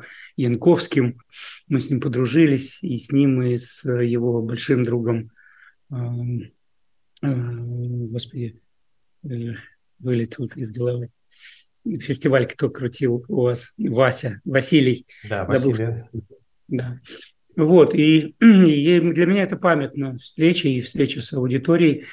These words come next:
Speaker 1: и встреча с, с, м, журналистами. Там был такой, м, пресс-конференция, э, в связи с фестивалем, вот где мы за одним столом сидели как раз с Олегом, с Олегом Ивановичем и,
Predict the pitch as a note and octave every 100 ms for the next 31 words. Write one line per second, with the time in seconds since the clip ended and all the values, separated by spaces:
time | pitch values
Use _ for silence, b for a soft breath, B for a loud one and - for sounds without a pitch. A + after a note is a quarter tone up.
0 | B B - C3 D3+ C#3 C3+ A#2+ - C#3+
1 | C3 C3+ C3 B B _ - - - C3+
2 | C3 B2 - _ F#3+ C#3 C3+ C3 - -
3 | D#3 C#3+ C#3+ C#3+ F#3 - D3+ C#3+ B2+ _
4 | _ _ _ _ C#3+ B2 B2+ A#2+ C3 -
5 | C#3 A#2+ - - _ - C3 B2+ B2+ A#2+
6 | - - F3+ - C#3+ C3+ - A#2+ C#3+ D3+
7 | D3+ D3+ C3 B B B B - C#3+ B2+
8 | B2+ B2+ B2+ B2 B2+ B2+ E3+ - - -
9 | F#3+ - - D#3+ A#2+ A#2 - E3 - C#3+
10 | E3 F3 A#2+ A#2 A#2+ B2+ B2 A#2+ A#2+ B
11 | B - C3+ B2 B2+ - C#3 B2 A2+ -
12 | A#2+ A2+ - A2+ A2+ A2 C3+ D#3 D3 C3
13 | - _ _ _ _ - C3+ A#2+ C#3+ D3+
14 | - A#2 A#2+ - G#3+ D3+ B2 A#2+ A#2+ A#2+